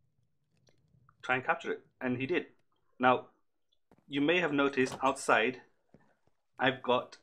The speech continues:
my apricorns. Apricorns? Yeah, apricorns. I've got them all growing. I've only used four different colors. There's yellow, black,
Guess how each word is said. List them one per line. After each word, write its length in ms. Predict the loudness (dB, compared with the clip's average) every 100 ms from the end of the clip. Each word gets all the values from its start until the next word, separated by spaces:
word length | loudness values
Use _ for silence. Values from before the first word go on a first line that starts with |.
| -12
my 460 | -4 -2 -2 -4 -4 -2
apricorns. 580 | -2 -6 -8 -10 -16 -20 _ _ _ _ _ -16
Apricorns? 540 | -16 -4 -4 -4 -12 _ _ -14
Yeah, 100 | -12 -8
apricorns. 440 | -8 -8 -12 -14 _ _ _ _ _ _ _ _ _ _ _ _ _ _ _ -6
I've 100 | 2
got 80 | 2
them 160 | 2
all 420 | 0 2 2 2 -2 _ _ _ _
growing. 420 | -2 0 2 -2 -4
I've 80 | -6
only 220 | -4 -4
used 400 | -4 -4 -4 -10 -20 _ _
four 300 | -16 0 2
different 260 | 2 0 -2
colors. 240 | 0 0
There's 460 | 0 -2 -4 -16 -20 _ _ _ _ _ _ _ -10
yellow, 600 | 2 4 4 2 0 -8 _ _ _ -18 0
black, 400 | 4 4 0